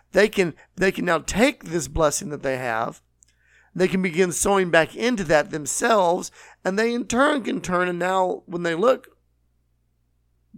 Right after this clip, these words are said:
they can, they can sow back into the one that lacked. Because you see, the one that lacked, if you sow into them, you're giving them a fish. You're not teaching them to fish. And that's from a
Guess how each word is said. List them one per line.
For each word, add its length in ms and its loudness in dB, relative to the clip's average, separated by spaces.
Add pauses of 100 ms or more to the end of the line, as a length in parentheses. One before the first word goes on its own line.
(140)
they 100 -6
can, 320 -10
they 100 -6
can 200 -10
sow 180 -4
back 240 -2
into 260 -8
the 120 -6
one 320 -2 (300)
that 140 -4
lacked. 580 -6 (2250)
Because 200 -2
you 40 -2
see, 100 -2
the 80 4
one 200 4
that 120 4
lacked, 640 0 (280)
if 120 -6
you 60 -2
sow 260 0
into 360 0
them, 240 0
you're 100 -4
giving 320 0
them 160 -4
a 80 -2
fish. 800 -4 (480)
You're 100 -10
not 200 -4
teaching 380 -8
them 340 -6
to 200 -4
fish. 600 -12 (1500)
And 100 -4
that's 180 2
from 160 2
a 220 2